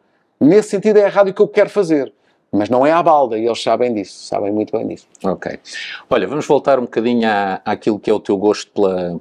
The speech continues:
Speaker 2: pela rádio, e eu, eu vi ou li, eh, algures que tu, eh, tu dizias que, eh, aquilo que te, que é o vício do, do, da rádio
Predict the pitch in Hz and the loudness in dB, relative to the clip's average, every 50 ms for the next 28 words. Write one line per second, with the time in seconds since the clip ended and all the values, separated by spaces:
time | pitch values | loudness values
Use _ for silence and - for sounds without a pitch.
0 | _ - 104 98 85 95 101 95 95 92 104 101 98 98 95 95 92 92 90 87 | _ -4 -4 -2 -2 0 0 0 0 -2 -4 -6 -4 -4 -4 -4 -4 -4 -4 -4
1 | 87 87 90 95 92 - 110 101 98 98 90 95 101 101 98 98 92 90 87 85 | -4 -2 -2 -2 -2 -2 -2 -2 -2 -2 -2 -4 -4 -2 -2 -2 -2 -4 -2 -2
2 | 87 90 90 92 113 110 104 92 85 85 - _ - 95 92 92 92 87 92 90 | -2 -2 0 0 0 0 0 0 -2 -6 -10 _ -10 -6 -6 -4 -2 -2 -2 -4
3 | 82 104 101 98 - - - - - - - 113 104 104 101 101 98 - - - | -2 -2 -4 -4 -4 -8 -10 -12 -10 -6 -4 -2 0 0 0 -2 -4 -8 -14 -20
4 | - - - _ _ _ _ - 90 90 90 90 90 85 - 107 101 95 98 90 | -20 -20 -20 _ _ _ _ -6 -4 -2 -2 -2 -4 -4 -4 -4 -2 -2 -2 -2
5 | 90 92 104 107 107 101 98 - - - - - 107 101 101 101 98 98 95 90 | -2 -2 0 2 2 2 0 0 -2 -8 -8 -4 -2 -2 0 0 0 0 0 0
6 | 90 87 87 87 - - - - 90 87 78 - - - 98 - - 113 113 110 | 0 -2 -2 -4 -6 -8 -6 -4 -4 -4 -4 -4 -4 -4 -6 -4 -2 0 0 0
7 | 98 - - - _ - 110 104 98 95 92 90 78 - - - 104 95 92 87 | -2 -6 -12 -18 _ -4 -2 -2 0 0 -2 -4 -6 -8 -4 -2 0 0 0 -2
8 | 87 87 104 117 113 117 - - 98 90 87 85 87 85 85 80 82 85 82 80 | -4 -2 0 0 0 -2 -4 -6 -4 -4 -4 -2 -4 -4 -4 -4 -4 -4 -4 -2
9 | 80 80 82 85 90 82 - 98 92 95 95 90 101 101 101 | -2 -4 -2 -2 -2 -2 -2 -2 -2 -2 -2 -4 -6 -8 -10